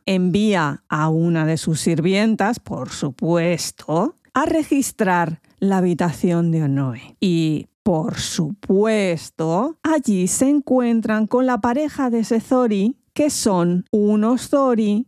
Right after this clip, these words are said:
que sí son de Iwafuji, pero que Onoe había robado para inculpar a la otra. O al menos esa es la película que Iwafuji vende delante de todo el mundo, diciendo que fíjate tú,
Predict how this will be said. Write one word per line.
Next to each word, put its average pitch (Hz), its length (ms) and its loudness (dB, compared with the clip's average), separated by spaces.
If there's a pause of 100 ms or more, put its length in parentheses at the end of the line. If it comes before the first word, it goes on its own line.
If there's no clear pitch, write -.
que 175 160 0
sí 165 320 -2
son 156 260 0
de 147 100 0
Iwafuji, 196 600 0
pero 240 380 0
que 226 480 -2
Onoe 220 800 2
había 185 420 0
robado 175 640 0 (320)
para 240 300 0
inculpar 226 1200 0 (420)
a 180 140 0
la 156 180 0
otra. - 540 -8 (160)
O 190 120 2
al 196 100 2
menos 240 320 2
esa 214 380 0
es 185 220 0
la 165 240 0
película 175 680 0
que 151 320 0
Iwafuji 156 720 0
vende 170 580 0
delante 151 400 0
de 156 140 -2
todo 151 240 0
el 165 120 2
mundo, 196 600 2
diciendo 165 720 0
que 143 100 -4
fíjate 170 460 -4
tú, 220 580 0